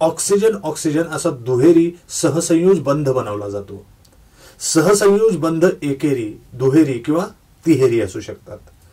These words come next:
सहसंयोज बंधाचा मुख्य गुणधर्म असा की ते दोन अणूंमध्ये दोन electron संधान केल्यामुळे बनतात. कार्बनी संयुगांमधील बंध समजून घेण्यासाठी आधी कार्बनचे इलेक्ट्रॉन संद्रूपण समजून घेऊ.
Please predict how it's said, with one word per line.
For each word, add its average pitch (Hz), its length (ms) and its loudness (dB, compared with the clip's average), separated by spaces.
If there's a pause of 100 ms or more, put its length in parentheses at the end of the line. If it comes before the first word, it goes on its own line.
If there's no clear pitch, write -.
(380)
सहसंयोज 214 720 -2
बंधाचा 151 600 -4
मुख्य 170 400 -4
गुणधर्म 147 480 -4
असा 135 420 -4
की 156 120 -4
ते 170 220 0
दोन 175 420 0
अणूंमध्ये 151 580 -2
दोन 170 440 2
electron 147 560 -2 (280)
संधान 170 480 0
केल्यामुळे 127 420 -4
बनतात. 143 320 -6 (1120)
कार्बनी 175 420 4
संयुगांमधील 180 720 4
बंध 151 300 -2
समजून 147 420 -2
घेण्यासाठी 131 480 -2
आधी 147 260 0 (180)
कार्बनचे 170 640 2
इलेक्ट्रॉन 165 540 2
संद्रूपण 139 480 -4
समजून 113 440 -8
घेऊ. 92 120 -8